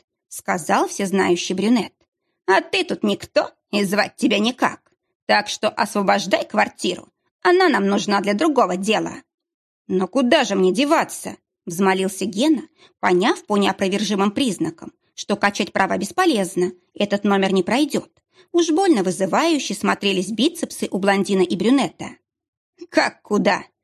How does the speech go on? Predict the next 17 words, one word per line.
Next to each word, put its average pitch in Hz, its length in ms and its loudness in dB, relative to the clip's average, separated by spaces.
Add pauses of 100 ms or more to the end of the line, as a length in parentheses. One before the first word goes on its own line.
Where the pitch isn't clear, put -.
(200)
ледяным 190 440 2
тоном 311 380 4
ответил 214 380 -2
блондин. 196 480 0 (440)
«По 196 160 2
месту 190 300 -2
прописки, 269 500 -2
разумеется». 196 800 -2 (600)
А 196 60 2
брюнет 196 420 2
добавил, 202 460 0
словно 196 360 0
снова 190 320 -2
читая 196 420 -2
по 202 100 -4
невидимой 185 440 2
книге. 185 500 -2